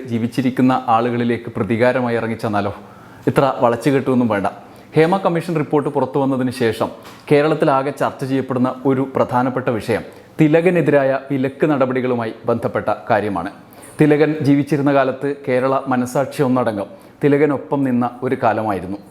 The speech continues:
അന്ന് കേരളത്തിലാകെ ഡിസ്കസ് ചെയ്യപ്പെട്ട ഒരു വിഷയമായിരുന്നു തിലകനെതിരായ വിലക്ക്. തിലകൻ സിനിമയിൽ നിന്ന് വിലക്കപ്പെട്ടു, സീരിയലിലേക്ക് പോയപ്പം അവിടെ വിലക്കപ്പെട്ടു, പിന്നീട്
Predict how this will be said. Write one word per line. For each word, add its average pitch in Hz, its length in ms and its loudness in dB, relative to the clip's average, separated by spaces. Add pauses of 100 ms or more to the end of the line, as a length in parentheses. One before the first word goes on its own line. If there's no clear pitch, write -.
(260)
അന്ന് 135 320 2 (220)
കേരളത്തിലാകെ 131 720 2 (320)
ഡിസ്കസ് 139 280 -4
ചെയ്യപ്പെട്ട 120 340 2 (140)
ഒരു 123 120 0
വിഷയമായിരുന്നു 110 640 0 (160)
തിലകനെതിരായ 113 720 0
വിലക്ക്. 104 400 -2 (480)
തിലകൻ 131 360 4 (180)
സിനിമയിൽ 160 500 4
നിന്ന് 131 260 0
വിലക്കപ്പെട്ടു, 110 600 -2 (200)
സീരിയലിലേക്ക് 147 600 2
പോയപ്പം 123 400 0 (100)
അവിടെ 135 260 2
വിലക്കപ്പെട്ടു, 110 600 -2 (260)
പിന്നീട് 139 360 4